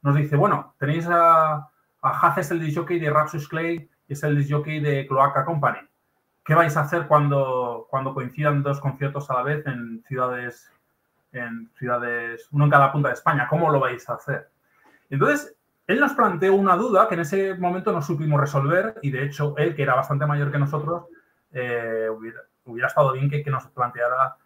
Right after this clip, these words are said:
cuál era la solución a ese, a ese, a ese problema, porque realmente era un problema.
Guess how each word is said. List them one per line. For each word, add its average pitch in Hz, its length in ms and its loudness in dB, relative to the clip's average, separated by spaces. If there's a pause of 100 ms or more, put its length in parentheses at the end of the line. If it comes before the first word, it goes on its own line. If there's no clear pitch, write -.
(320)
cuál 139 160 4
era 147 120 6
la 143 100 4
solución 147 440 2
a 143 120 2
ese, 127 440 -4
a 123 80 -2
ese, 123 340 -12
a 120 40 -6
ese - 180 0
problema, 147 460 0
porque 127 340 -10
realmente 131 360 0
era 208 80 0
un 143 80 -4
problema. - 440 -8